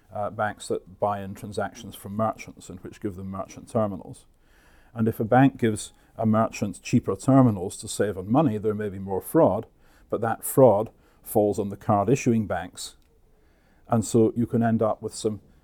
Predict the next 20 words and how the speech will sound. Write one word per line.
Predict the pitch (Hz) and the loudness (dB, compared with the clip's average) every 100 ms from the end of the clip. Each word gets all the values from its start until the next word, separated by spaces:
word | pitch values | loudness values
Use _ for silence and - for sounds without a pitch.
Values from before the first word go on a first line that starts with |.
| _ | _
um, | 113 104 101 | -8 -6 -6
quite | - 127 113 - _ _ _ _ - | 2 4 4 0 _ _ _ _ -2
unsatisfactory | 131 117 - 110 104 - 160 - - 107 - | 0 0 0 -6 -6 -2 -2 -2 -4 -6 2
outcomes, | 139 - 127 98 143 - _ _ _ _ _ - | 2 2 -4 -10 -10 -18 _ _ _ _ _ -12
um, | 113 101 104 - _ _ - | -4 -4 -4 -10 _ _ 0
where | 127 120 113 113 - _ 87 _ - 101 107 | 6 6 6 2 -4 _ -20 _ -20 -20 -8
basically | 101 117 - - 113 107 104 | 0 0 -2 -8 -6 -6 -6
there's | 107 101 | -6 -2
not | 110 - | -2 -2
much | 110 - | -6 -2
option | 107 - - 98 95 | -4 -4 -14 -18 -8
but | 104 - | -8 -8
for | 107 | -8
a | 104 | -4
government | 107 98 95 - | -4 -6 -12 -16
to | 107 | -16
step | - 98 - | -10 -10 -10
in | 95 | -14
and | 95 | -10
regulate. | 92 - - - | -8 -8 -8 -10